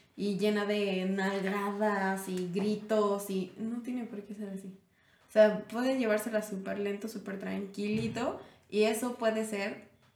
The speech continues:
lo máximo. Entonces, dense su tiempo, no traten de imitar cosas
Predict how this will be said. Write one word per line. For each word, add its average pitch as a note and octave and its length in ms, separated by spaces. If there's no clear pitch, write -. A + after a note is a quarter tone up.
lo G3 160
máximo. F#3+ 360
Entonces, D4+ 320
dense F4 280
su E4 60
tiempo, F4 360
no A#3 260
traten C4+ 320
de B3 60
imitar A#3 280
cosas B3 360